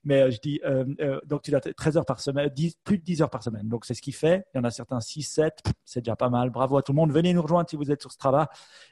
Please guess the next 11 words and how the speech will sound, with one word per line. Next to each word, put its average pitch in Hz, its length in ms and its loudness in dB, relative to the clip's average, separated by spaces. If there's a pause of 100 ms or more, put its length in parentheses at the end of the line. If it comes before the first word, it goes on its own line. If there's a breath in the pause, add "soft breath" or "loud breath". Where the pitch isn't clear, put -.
Voilà, 123 300 2
Niptech 135 360 0
Nation, 127 320 2
vous 117 160 -4
tapez 123 500 -4
et - 60 -12
puis 120 140 -6
vous, 113 420 0
vous, 117 220 -4
et 120 40 -10
puis 113 200 -16